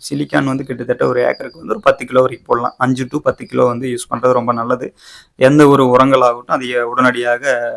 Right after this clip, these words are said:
எடுத்து கொடுப்பதற்கான வழிமுறைகளுக்கு வந்து இது வந்து தேவைப்படுங்க. இப்ப எல்லாத்தையும் ஒண்ணா கொட்டிட்டு எல்லாத்தையும் கலக்கி போறோம். ஃபுல்லாவே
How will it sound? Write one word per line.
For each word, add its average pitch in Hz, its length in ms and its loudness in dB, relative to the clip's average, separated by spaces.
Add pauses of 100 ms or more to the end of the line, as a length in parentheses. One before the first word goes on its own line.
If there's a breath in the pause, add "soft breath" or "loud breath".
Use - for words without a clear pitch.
(120)
எடுத்து 127 260 -8
கொடுப்பதற்கான 120 760 -6 (680)
வழிமுறைகளுக்கு 123 600 0
வந்து 127 120 -2
இது 123 100 -2
வந்து 120 240 -6
தேவைப்படுங்க. 117 460 -4 (160)
இப்ப - 160 -10
எல்லாத்தையும் 123 480 -4
ஒண்ணா 127 260 -4
கொட்டிட்டு 127 400 -6 (720 loud breath)
எல்லாத்தையும் 139 340 0
கலக்கி 131 240 2
போறோம். 127 360 2 (140)
ஃபுல்லாவே 139 440 2